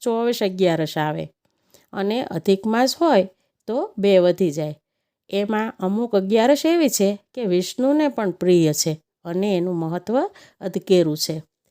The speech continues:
ત્યારે આ અગિયારસ છે એ પણ પોતાનું ખાસ મહત્ત્વ ધરાવે છે, કારણ કે આ અગિયારસમાં કદાચ આપણાથી કોઈની જીવહાનિ થઈ હોય, જીવ હત્યા થઈ હોય,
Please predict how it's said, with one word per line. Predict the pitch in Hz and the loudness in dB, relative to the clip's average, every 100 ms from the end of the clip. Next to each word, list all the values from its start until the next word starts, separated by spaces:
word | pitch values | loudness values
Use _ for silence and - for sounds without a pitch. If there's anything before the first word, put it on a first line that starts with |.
| _ _ | _ _
ત્યારે | 247 247 156 - _ _ _ _ _ | -8 -4 -6 -8 _ _ _ _ _
આ | 180 196 | -10 -6
અગિયારસ | 240 220 269 262 269 - | -6 0 2 4 2 0
છે | 339 269 - | 2 2 2
એ | 220 240 | 2 2
પણ | 247 214 | 2 -2
પોતાનું | 190 202 - 208 233 339 - | -2 -6 -4 -4 -4 -6 -8
ખાસ | - 202 277 - | -4 -2 -2 -2
મહત્ત્વ | 190 180 175 170 160 | -2 0 0 2 0
ધરાવે | 160 160 165 165 170 | 2 2 2 -2 -2
છે, | - 180 - _ _ _ _ _ | -4 -8 -10 _ _ _ _ _
કારણ | 190 185 190 | -8 -6 -6
કે | 185 254 392 - | 2 2 2 -6
આ | 190 175 | -6 -4
અગિયારસમાં | 185 208 277 277 247 - 190 185 196 _ _ _ - | -4 -2 0 0 -2 -4 -4 -2 -6 _ _ _ -8
કદાચ | 214 247 247 | 0 0 0
આપણાથી | 233 185 233 247 277 | -4 -2 0 0 0
કોઈની | 269 254 254 269 269 262 _ _ _ _ _ | 2 6 6 6 2 0 _ _ _ _ _
જીવહાનિ | - 202 254 262 247 269 247 | -2 0 2 2 0 0 0
થઈ | 208 196 | 2 2
હોય, | 185 185 | 4 4
જીવ | 170 208 262 | 2 2 4
હત્યા | 254 240 240 196 | 4 2 2 2
થઈ | 175 190 170 | 2 4 4
હોય, | 165 165 | 4 0